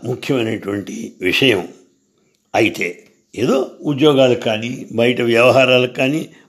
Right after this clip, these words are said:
మరొకటితో సంబంధం ఉంటుంది, నేను కాదన్ను, అది అవసరమే, వద్దంటామా? కానీ నీవు ఎవరో తెలుసుకుంటూ, తెలుసుకుంటూ వేరొక ప్రక్కన వ్యవహరిస్తూ ఉండు. చూడండి,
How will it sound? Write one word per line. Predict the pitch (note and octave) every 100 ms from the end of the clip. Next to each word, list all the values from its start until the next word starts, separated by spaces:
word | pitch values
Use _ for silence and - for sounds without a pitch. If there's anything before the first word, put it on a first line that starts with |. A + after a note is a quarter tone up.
| -
మరొకటితో | C3 D#3+ E3 F#3 E3
సంబంధం | - D#3 A3 G#3
ఉంటుంది, | F3 F3 F3+ B2+ E2+ - _ _
నేను | A#2+ A#2+
కాదన్ను, | A2+ A#2+ D3+ C3+ F#2+ - - _
అది | A2+ G#2
అవసరమే, | G#2 C3+ F3+ G3+ E3 G2+ - _
వద్దంటామా? | G2+ G#2+ E3+ F3 F#3 D#3+ - _ _ _
కానీ | F3+ F#3+ A#2+ G2+ - _ _ _ _ _ _ -
నీవు | E3 F#3 E3
ఎవరో | C#3+ C#3+ F3+
తెలుసుకుంటూ, | F3 D3 D#3 - A3 - E3 B2+ B2 - - _ _
తెలుసుకుంటూ | D#3 F3+ - A#3+ G3+ - G3 F3+ - - _ -
వేరొక | G3 G3+ E3
ప్రక్కన | D3+ C#3+ D#3+ G3 B3+ - - _
వ్యవహరిస్తూ | - A#2+ C#3+ C3 C#3+ - D3
ఉండు. | C#3 C#3 C#3+ A2 - - _ _ _ _ _ _ _ _ _ _ _ _ -
చూడండి, | D3+ D3+